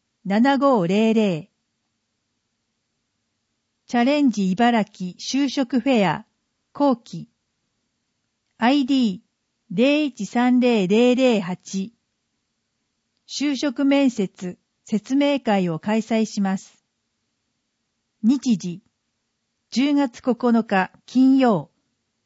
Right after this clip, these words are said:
十時四十分から十二時四十分、十四時から十六時。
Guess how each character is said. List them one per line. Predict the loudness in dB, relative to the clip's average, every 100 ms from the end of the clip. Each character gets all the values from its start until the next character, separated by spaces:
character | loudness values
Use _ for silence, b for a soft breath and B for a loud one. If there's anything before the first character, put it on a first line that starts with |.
| _ _
十 | -4 -2
時 | 0 2
四 | 2 2
十 | 0
分 | -4 -4 -4 -4
か | -6 -6
ら | -4
十 | 0 2 4
二 | 2
時 | 2
四 | 2 4
十 | 2 0
分、 | -4 -8 -8 -10 _ _ _ _ _ _ _ _ _
十 | -2 0
四 | 2 0
時 | -2 -4
か | -4
ら | -4 -2
十 | 2 2
六 | 2 0 -4
時。 | -6